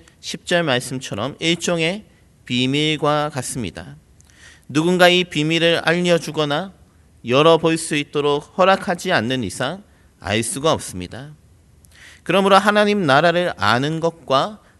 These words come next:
누리는 것, 그리고 하나님 나라에 들어가는 것 모두가 전적으로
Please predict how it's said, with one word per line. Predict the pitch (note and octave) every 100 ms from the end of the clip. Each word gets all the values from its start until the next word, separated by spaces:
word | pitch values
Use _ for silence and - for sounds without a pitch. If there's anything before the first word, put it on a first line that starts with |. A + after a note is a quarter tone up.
| -
누리는 | G#2 C#3+ D#3+ C#3+ C3+
것, | E2+ G2 - _ _ _ _ _
그리고 | - F#3+ G3
하나님 | G3+ G#3+ G#3+ G#3+ G#3
나라에 | F3 F#3+ F#3+ F#3+
들어가는 | - B2+ D3 D#3+ E3+
것 | E3 E3 E3+
모두가 | G#2 A2 D#3+ F3 A#2+ A#2+ C#3 F#2+ A2+ _ - _ -
전적으로 | - C#3 D#3 - C3+ A2 A2 F#3